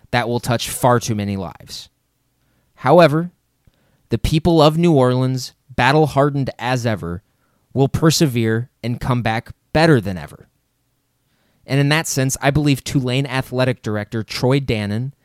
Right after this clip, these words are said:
and Joe Castiglione deserve a lot of credit for how quickly they pivoted this week.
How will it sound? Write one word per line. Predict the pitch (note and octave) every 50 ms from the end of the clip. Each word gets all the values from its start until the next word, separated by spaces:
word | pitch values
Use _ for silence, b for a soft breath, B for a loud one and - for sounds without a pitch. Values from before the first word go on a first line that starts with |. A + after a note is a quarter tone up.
| _ _ _ _ _
and | - A#2+ B2 A2
Joe | - C3 C3+ D#3 D3+
Castiglione | - - C#3 - - - C#3 C#3 B2+ - A#2+ A#2 A#2 C3 C3 G#2+ F#2 F2 F2+ G#2 - _ _ _ _ _ _ _ _ _ -
deserve | C#3 D3 C3 D3+ E3 D#3
a | D3
lot | B2+ B2+ B2+ - C#3 D3+ D3
of | C3 -
credit | - - - C#3 B2+ A2+ A2 G#2+ -
for | - B2
how | A2+ A#2+ B2 A#2+
quickly | - - D3 C3+ - B2+ B2 A2+
they | A#2 A2+
pivoted | - - - B2 G#2 A2 G#2 G#2 G2 F#2
this | G#2+ G2+ - -
week. | F#2+ E2 D#2 - _ _